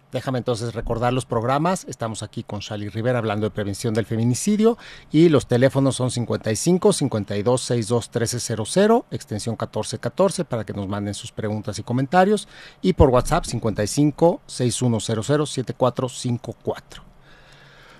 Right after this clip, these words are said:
¿Qué, qué, qué, qué sucede así como, como muy velado, como muy sutil, que nos podría indicar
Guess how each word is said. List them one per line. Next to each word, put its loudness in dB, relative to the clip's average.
¿Qué, 4
qué, 6
qué, 2
qué -2
sucede 6
así -2
como, 2
como 6
muy 8
velado, 4
como 0
muy 2
sutil, -2
que 2
nos 2
podría 2
indicar 2